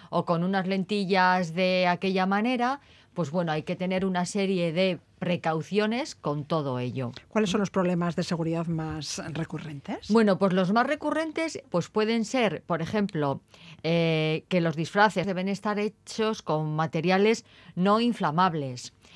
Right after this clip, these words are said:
Speaker 1: eh, o de baja combustibilidad. ¿Por qué? Pues porque si nos acercamos a cualquier fuente de calor,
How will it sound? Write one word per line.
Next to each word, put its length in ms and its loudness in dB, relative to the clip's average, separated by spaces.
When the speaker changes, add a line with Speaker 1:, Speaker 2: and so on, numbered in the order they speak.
Speaker 1:
eh, 360 2
o 100 2
de 160 2
baja 380 2
combustibilidad. 1120 -2
¿Por 160 -8
qué? 180 0
Pues 200 -10
porque 640 -6
si 180 -6
nos 160 -8
acercamos 500 -4
a 80 -4
cualquier 360 -4
fuente 360 -2
de 120 0
calor, 480 4